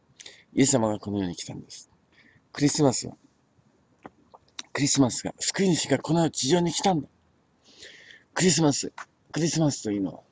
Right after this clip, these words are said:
イエス様が、イエス様が赤子として、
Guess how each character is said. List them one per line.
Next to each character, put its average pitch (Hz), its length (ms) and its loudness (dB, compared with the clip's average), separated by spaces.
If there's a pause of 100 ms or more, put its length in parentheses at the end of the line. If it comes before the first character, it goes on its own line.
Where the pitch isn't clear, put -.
(880)
イ 165 80 6
エ 190 40 4
ス - 80 -2
様 127 180 -2
が、 101 120 -10 (1080)
イ 147 80 2
エ 165 40 6
ス 151 80 2
様 135 140 4
が 107 200 0
赤 156 220 4
子 147 120 4
と 151 120 4
し - 100 2
て、 - 160 -2